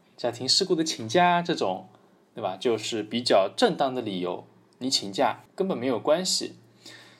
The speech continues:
但如果说是你用自己生病了这样的理由去请假呢，这个就稍微要注意一点，就是，嗯，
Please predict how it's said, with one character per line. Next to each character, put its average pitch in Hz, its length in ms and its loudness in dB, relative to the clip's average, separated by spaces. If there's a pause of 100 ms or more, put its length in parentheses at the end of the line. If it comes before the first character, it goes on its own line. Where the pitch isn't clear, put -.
(120)
但 190 100 2
如 202 120 0
果 160 120 2
说 175 200 0
是 175 220 -2
你 107 400 -4
用 135 300 0
自 170 140 -4
己 135 240 -4
生 208 320 2
病 277 220 2
了 117 160 -2
这 - 120 -4
样 113 140 -2
的 107 60 -4
理 101 100 -4
由 95 120 0
去 92 100 -8
请 - 260 -4
假 123 160 2
呢， 107 220 -6 (320)
这 131 160 0
个 123 100 0
就 104 240 0
稍 143 200 0
微 147 160 4
要 135 120 0
注 175 280 0
意 123 120 0
一 120 40 -2
点， 104 200 -4
就 123 120 -4
是， 113 180 -6 (680)
嗯， 120 220 -12